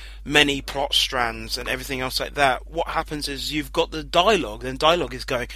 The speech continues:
"We need to do this in order to do this, in order to do this." Screenplays have become very streamlined,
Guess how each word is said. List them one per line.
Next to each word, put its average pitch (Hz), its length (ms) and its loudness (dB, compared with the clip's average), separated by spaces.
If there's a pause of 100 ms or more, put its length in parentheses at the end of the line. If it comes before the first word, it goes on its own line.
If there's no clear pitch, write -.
(220)
"We 113 100 -8
need 131 160 -4
to 180 80 -6
do 180 160 2
this 117 440 -4
in 113 120 -8
order 110 160 -10
to - 160 -12
do 131 160 -4
this, 110 400 -6
in 107 120 -8
order 107 180 -12
to - 140 -10
do 113 200 -10
this." - 340 -6 (300)
Screenplays 165 600 4
have 131 80 -2
become 139 260 -2
very 135 140 -2
streamlined, 127 840 0